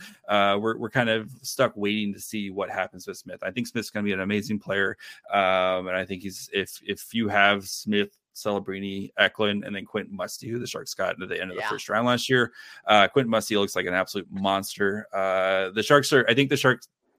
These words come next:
Speaker 1: better days are ahead for, for San Jose. So, uh, and better days are ahead for, for Chicago, and hopefully we can have, uh, have some fun again, uh, you know, in, in the future. And as long as Vegas, just
Speaker 2: <laughs> Yeah,
Speaker 1: no more
Speaker 2: I'm,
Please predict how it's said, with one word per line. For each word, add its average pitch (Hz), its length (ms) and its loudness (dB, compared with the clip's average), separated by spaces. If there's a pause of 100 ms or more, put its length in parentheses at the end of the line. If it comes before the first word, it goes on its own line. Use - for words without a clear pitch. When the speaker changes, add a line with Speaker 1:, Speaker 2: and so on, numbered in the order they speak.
(340)
Speaker 1:
better 151 240 6
days 117 320 2
are 101 60 0
ahead 98 260 -6
for, 101 200 -10
for 107 120 -14
San - 220 -14
Jose. - 380 -14
So, - 300 -10 (320)
uh, 101 220 4
and 98 140 -4
better 117 160 4
days 135 180 -4
are 131 60 -4
ahead 120 200 -4
for, 117 420 -4
for 110 300 -2
Chicago, 101 520 -4
and 92 120 -6
hopefully 107 380 -2
we 107 160 -2
can 104 200 -4
have, 104 280 0
uh, 98 320 0 (380)
have 123 100 0
some 139 160 -8
fun 123 260 -6
again, 101 640 -4 (160)
uh, 98 720 -2 (140)
you 104 100 -8
know, 92 240 -8
in, 120 160 -14 (100)
in 139 100 0
the 117 80 2
future. 104 440 -4 (460)
And 107 300 0 (180)
as 120 80 -4
long 147 160 6
as 127 100 4
Vegas, 98 500 -2 (280)
just - 240 -18 (720)
Speaker 2:
<laughs> - 200 -6
Yeah, 220 200 4
Speaker 1:
no 226 100 -2
more 220 160 -2
Speaker 2:
I'm, 220 80 0